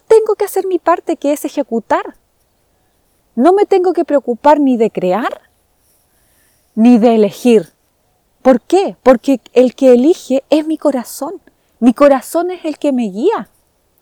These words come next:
Y corazón no tiene que preocuparse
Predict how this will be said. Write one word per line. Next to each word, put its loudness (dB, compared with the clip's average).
Y 4
corazón 4
no -2
tiene 0
que 2
preocuparse -2